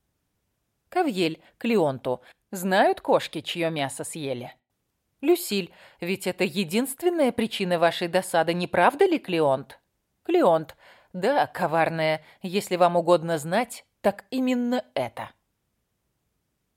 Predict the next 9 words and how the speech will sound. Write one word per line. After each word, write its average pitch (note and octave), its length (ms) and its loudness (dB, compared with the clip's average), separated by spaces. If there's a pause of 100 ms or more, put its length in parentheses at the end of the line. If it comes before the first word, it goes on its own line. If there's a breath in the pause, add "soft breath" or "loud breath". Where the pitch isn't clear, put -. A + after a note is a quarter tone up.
(380)
Рекомендации G#3+ 880 0
возлюбленным A3+ 760 2
социолога. C#3+ 800 -2 (340 loud breath)
Станьте C#4+ 560 -4
искренним C4 840 -2
и G3+ 200 -4
лёгким G#3+ 480 -2
в F#3+ 60 4
общении. D3 720 -4